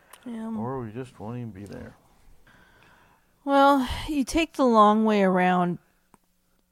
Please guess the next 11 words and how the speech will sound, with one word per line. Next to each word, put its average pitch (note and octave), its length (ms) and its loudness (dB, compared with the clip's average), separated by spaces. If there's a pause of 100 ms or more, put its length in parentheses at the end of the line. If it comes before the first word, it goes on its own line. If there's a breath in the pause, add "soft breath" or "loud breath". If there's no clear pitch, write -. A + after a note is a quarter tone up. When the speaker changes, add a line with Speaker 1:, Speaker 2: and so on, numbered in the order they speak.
(160)
Speaker 1:
when F#3+ 280 -2
you G3 240 0
know D#3+ 600 -2
something, - 680 -10 (540)
the G3 80 -8
things G3 420 -2
that G3 100 -10
you G#3+ 120 -6
will F3+ 120 -4
go E3+ 280 0
through D#3+ 600 -6